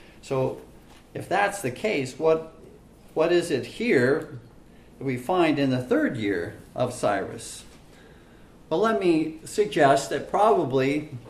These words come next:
it means in Daniel one twenty-one that Daniel continued in his official capacity, uh, civil capacity, uh, until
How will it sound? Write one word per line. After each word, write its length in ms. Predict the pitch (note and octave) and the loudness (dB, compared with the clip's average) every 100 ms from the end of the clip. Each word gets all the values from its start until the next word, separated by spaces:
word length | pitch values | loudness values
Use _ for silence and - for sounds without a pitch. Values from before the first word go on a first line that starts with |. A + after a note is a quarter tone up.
| - | -8
it 140 | C3 | -2
means 380 | B2+ D3 D3 C3 | 2 4 4 2
in 100 | A#2 | 0
Daniel 340 | B2+ C3+ B2+ B2 | 0 0 2 2
one 260 | C#3 C#3 | 2 2
twenty-one 760 | C3 D3 C3 A2+ B2 D3+ C3+ B2 | 0 -2 0 0 0 2 2 0
that 180 | A2+ B2 | -2 -2
Daniel 440 | D3 D#3 D3+ B2 | 0 2 2 0
continued 720 | - C3 A#2+ - E3 D3+ C3 | -4 -2 -2 0 2 2 2
in 200 | B2+ A#2+ | 0 0
his 240 | A#2+ C3 A#2 | 0 -4 -6
official 640 | - F3+ F#3+ - B2 G#3+ | -6 -4 -4 -2 -2 -2
capacity, 1000 | - B2+ - F3+ F#3 F3+ C#3+ G2 E2 E2 - - - - - - - - - - - - | -2 -10 -6 -2 -2 -2 -4 -6 -6 -10 -16 -20 -20 -20 -20 -20 -20 -20 -20 -20 -14 -4
uh, 440 | A#2 A2+ G#2+ G#2 - - - - - | 0 2 2 -2 -10 -20 -20 -20 -20
civil 600 | - - - A3 F3 B2 | -16 -4 6 6 6 2
capacity, 920 | - C3 B2 A#2+ G2+ - G#2 D#2+ D2+ - - - - - - - - | 2 -4 -2 -4 -4 -6 -12 -12 -14 -18 -20 -20 -20 -20 -20 -20 -12
uh, 280 | B2 G#2+ G2+ - | -6 -6 -6 -4
until 720 | B2 A#2 D#3 C3+ B2+ A#2+ | -4 -2 2 4 4 0